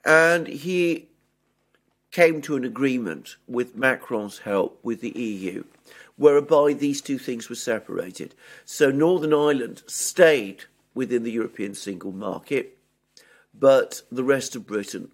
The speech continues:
was able to step out. And there were supposed to be certain transitional arrangements, and this was supposed to be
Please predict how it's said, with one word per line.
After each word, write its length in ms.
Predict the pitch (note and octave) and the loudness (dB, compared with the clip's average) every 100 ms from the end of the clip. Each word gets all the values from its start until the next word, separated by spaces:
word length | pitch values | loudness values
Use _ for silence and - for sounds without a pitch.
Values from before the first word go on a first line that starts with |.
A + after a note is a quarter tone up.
| - | -16
was 160 | G#2+ | -8
able 260 | G#2 G2+ F#2+ | -6 -6 -10
to 260 | - A2 - | -12 -12 -12
step 440 | - - G2+ F#2 | -14 -6 -4 -4
out. 300 | F2 E2+ E2+ _ - - _ - | -8 -8 -10 _ -20 -20 _ -2
And 320 | A2 G#2+ A2 | 0 0 -2
there 120 | A#2+ | -4
were 80 | A#2 | -4
supposed 480 | C#3+ - D#3 D3 B2 | -6 2 2 2 -4
to 60 | |
be 100 | A2+ | -10
certain 400 | A2 D3+ B2+ - | -4 -2 -2 -4
transitional 840 | G#2 A#2+ G#2+ G#2+ E3 D#3+ C3 B2 A2+ | -8 -4 -4 0 -2 -2 -6 -6 -4
arrangements, 800 | A2 D#3+ E3+ - D#3 C#3+ - - | 2 2 2 -2 -8 -8 -8 -10
and 120 | G2 | -10
this 180 | G#2 - | -12 -14
was 100 | G#2+ | -16
supposed 340 | - A#2 A2+ | -4 -4 -4
to 60 | G2 | -8
be 180 | E2+ | -14